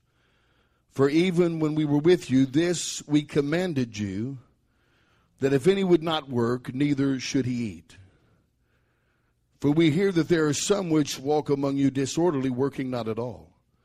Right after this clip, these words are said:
but are busybodies. Now them that are such we command and exhort by our Lord Jesus Christ, that with quietness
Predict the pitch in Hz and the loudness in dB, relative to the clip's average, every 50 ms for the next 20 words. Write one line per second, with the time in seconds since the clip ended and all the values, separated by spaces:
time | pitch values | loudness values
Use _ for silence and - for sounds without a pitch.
0 | _ _ _ _ _ _ _ _ - 120 120 123 120 120 123 120 101 101 104 87 | _ _ _ _ _ _ _ _ -4 -2 0 0 0 0 -2 -2 -2 -4 -8 -8
1 | 82 76 71 - - - - - - - - _ _ _ _ _ _ _ _ _ | -10 -14 -16 -18 -20 -20 -20 -20 -20 -20 -20 _ _ _ _ _ _ _ _ _
2 | _ _ _ _ _ _ _ _ _ _ _ - 127 127 139 165 180 180 175 180 | _ _ _ _ _ _ _ _ _ _ _ -4 -2 2 4 4 4 4 4 4
3 | 165 170 160 131 - - 156 127 131 135 - - 143 139 135 - 143 131 131 131 | 4 4 2 2 0 0 0 0 0 -2 -2 0 -2 0 0 2 0 0 0 -2
4 | 131 135 139 135 139 139 139 131 120 110 - 123 117 120 127 123 120 110 113 113 | -4 -4 -4 -2 -2 -2 -4 -4 -6 -4 -2 -2 -2 -2 -4 -4 -4 -4 -2 -2
5 | 117 117 120 123 123 113 123 127 120 110 120 120 113 - - - - 87 82 90 | -2 -2 -2 -2 -4 -4 -4 -6 -4 -4 -6 -8 -8 -8 -12 -12 -12 -12 -10 -10
6 | 104 104 - - 110 98 104 107 101 95 _ _ _ - - 131 123 107 87 82 | -12 -12 -10 -8 -8 -8 -6 -8 -10 -10 _ _ _ -12 -10 -8 -8 -8 -10 -12
7 | - - 95 95 104 - - - - - | -14 -16 -16 -16 -16 -16 -16 -18 -18 -20